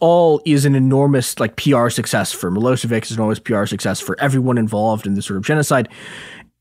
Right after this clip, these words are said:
And Bobby Fischer's like, "Okay, I can, I can parlay this into getting a chess career back."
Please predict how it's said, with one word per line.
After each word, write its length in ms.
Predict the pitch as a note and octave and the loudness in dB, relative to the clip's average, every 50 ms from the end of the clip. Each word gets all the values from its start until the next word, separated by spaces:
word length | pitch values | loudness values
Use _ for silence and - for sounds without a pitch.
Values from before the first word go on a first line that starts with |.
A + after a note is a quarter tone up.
| _ | _
And 220 | - F3 D#3+ D#3 C#3+ | 2 2 4 4 4
Bobby 240 | B3 D4 F4+ D4+ A3+ | 4 4 4 4 2
Fischer's 500 | - - D#4 - - G#3 F3+ D#3 - D#3 | 2 2 0 2 2 2 2 2 2 0
like, 360 | C#3 B2+ A#2+ A2+ - - - | 0 0 0 0 -2 0 0
"Okay, 200 | A3+ G#3+ - B2+ F2 | 2 2 2 2 0
I 100 | C#3 G#3+ | 0 2
can, 180 | - C4 G#3 - | 2 0 0 2
I 100 | F#3 A#3 | 0 2
can 140 | - A#3+ E3 | 2 0 0
parlay 340 | - - D#3 C#3 C3 F3+ G3+ | 0 0 0 2 2 2 2
this 240 | F3 D3 A2 - | 2 0 -2 -4
into 140 | - B2+ B2 | -4 -6 -2
getting 200 | A#2+ D#3 D3+ C3+ | -2 0 0 0
a 40 | G#2+ | -2
chess 260 | - - A#3+ C#4 - | -2 0 0 0 0
career 340 | - - C3+ B2 A2+ G2 F#2 | 0 -2 -2 0 0 0 -2
back." 440 | F2+ F2 E2+ E2+ D#2+ - - - | -2 -4 -4 -4 -6 -8 -10 -14